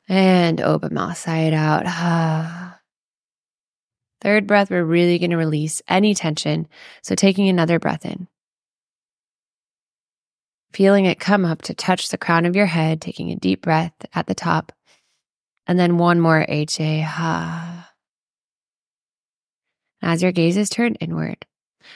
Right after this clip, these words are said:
start to call forth a situation in your life right now that you've maybe been resisting. Maybe you're not fully yet allowing yourself to see the truth of the full situation for what it is.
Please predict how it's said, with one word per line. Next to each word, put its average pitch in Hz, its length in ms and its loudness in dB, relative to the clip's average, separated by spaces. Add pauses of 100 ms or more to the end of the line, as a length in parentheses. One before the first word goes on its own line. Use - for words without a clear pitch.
start - 280 -4
to 254 100 -2
call 220 220 0
forth 160 460 -2 (460)
a - 40 -14
situation 180 640 -2
in 170 80 -2
your 190 160 -2
life 160 300 -6
right 156 200 -8
now 160 200 -4
that 165 160 -8
you've 160 160 -6
maybe 165 260 0
been 160 200 0
resisting. - 720 -6 (1160)
Maybe 170 220 4
you're 160 120 4
not 170 320 2
fully 175 580 -2 (400)
yet 151 380 -8
allowing 175 500 -2
yourself 156 520 2
to 151 120 -2
see 160 340 2
the 160 120 4
truth 156 420 4
of - 60 -4
the 160 100 0
full 147 240 0
situation 190 640 0
for - 160 -4
what - 140 0
it 165 100 -2
is. - 360 -8